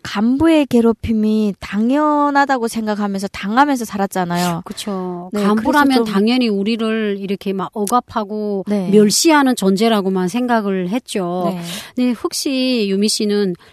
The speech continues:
Speaker 2: 북한에서 뭐 간부한테 괴롭힘을 당했거나 상사한테서 괴롭힘을 당한 것을 있나요?
Speaker 1: 아, 간부한테 괴롭힘 당하지 않은 북한 인민들이 있을까요?
Speaker 2: 아, 그럼 듣고
Speaker 1: 다 당하지
Speaker 2: 싶어요. 어떤
Speaker 1: 않아요?
Speaker 2: 사연인지.
Speaker 1: 저는 꿈에서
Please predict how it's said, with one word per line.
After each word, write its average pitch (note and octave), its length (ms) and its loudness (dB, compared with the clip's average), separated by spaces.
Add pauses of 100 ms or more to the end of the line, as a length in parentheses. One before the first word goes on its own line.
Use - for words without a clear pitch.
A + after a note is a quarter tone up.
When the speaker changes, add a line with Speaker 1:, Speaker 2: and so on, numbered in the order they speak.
(120)
Speaker 2:
북한에서 F#3+ 920 0 (220)
뭐 F3+ 160 -6
간부한테 F#3 680 -2
괴롭힘을 G3 800 -2
당했거나 F3+ 680 -2 (260)
상사한테서 A#3+ 880 -2
괴롭힘을 G3 840 -2
당한 F3+ 560 -4
것을 E3+ 400 -8 (360)
있나요? E3+ 540 2 (160)
Speaker 1:
아, F#3+ 140 -16
간부한테 C#4+ 600 0
괴롭힘 C4 420 0
당하지 B3 440 -2
않은 G#3+ 380 0
북한 A3 440 -4
인민들이 G#3 520 -2
있을까요? D#3+ 580 -4
Speaker 2:
아, D#3+ 640 -4 (300)
그럼 G3+ 180 -2
듣고 F#3 160 -8
Speaker 1:
다 C4+ 60 2
당하지 D4+ 380 4
Speaker 2:
싶어요. A#3 140 2
어떤 F#3+ 120 0
Speaker 1:
않아요? A#3+ 120 2
Speaker 2:
사연인지. F#3 880 -2
Speaker 1:
저는 C#4+ 480 -2
꿈에서 D4 680 2